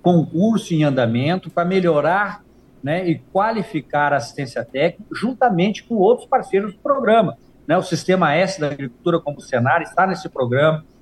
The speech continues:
também vai contribuir na assistência técnica. Os técnicos das cooperativas de café do Espírito Santo,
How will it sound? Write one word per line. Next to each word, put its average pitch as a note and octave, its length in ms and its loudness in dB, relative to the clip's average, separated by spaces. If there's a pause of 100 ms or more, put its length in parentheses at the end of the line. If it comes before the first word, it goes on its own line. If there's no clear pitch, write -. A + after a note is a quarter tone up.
(100)
também D3 280 2
vai F3+ 140 0
contribuir C#3+ 460 -4
na D3 80 -2
assistência B2+ 420 -6
técnica. - 380 -2 (340)
Os F3+ 160 0
técnicos G3 460 0
das - 40 -10
cooperativas F3 720 2
de G3 60 -2
café C#3 360 0
do C#3+ 80 -6
Espírito B2 380 -8
Santo, D#3 340 0